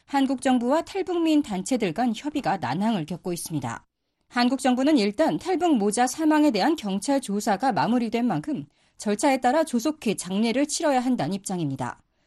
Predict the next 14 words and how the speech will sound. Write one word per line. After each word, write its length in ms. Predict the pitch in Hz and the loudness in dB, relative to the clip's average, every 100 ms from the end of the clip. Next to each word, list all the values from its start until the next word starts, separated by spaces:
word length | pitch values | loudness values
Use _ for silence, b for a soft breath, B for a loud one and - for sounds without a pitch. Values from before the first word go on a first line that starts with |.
| _ _ | _ _
하지만 440 | 254 240 262 254 | -2 2 0 0
탈북민 420 | 294 320 302 285 | 0 2 4 4
단체들은 600 | 277 220 254 208 294 208 | 4 2 0 -2 -2 -2
사인 380 | 220 339 330 320 | -4 -2 2 2
규명과 580 | 302 220 226 214 226 262 | 2 0 0 0 0 0
책임자 520 | - 339 359 320 302 | -2 -4 -2 0 0
처벌 440 | 277 - 349 320 277 | -2 -6 0 0 0
등을 320 | 165 202 190 | -2 -2 -2
요구하고 420 | 170 165 185 156 | -4 -4 -4 -4
있습니다. 580 | 151 - 147 117 - - _ _ _ _ | -6 -4 -4 -4 -10 -16 _ _ _ _
경찰은 560 | - 233 247 262 285 285 | -2 0 2 2 0 -4
국립과학수사연구원의 1500 | - 269 294 - 269 262 - 294 294 226 190 214 226 220 320 | 0 2 2 4 4 4 0 -2 0 0 0 0 0 0 -2
부검 340 | 214 254 269 | 0 2 2
결과 440 | 233 170 277 - | 2 -2 -4 -6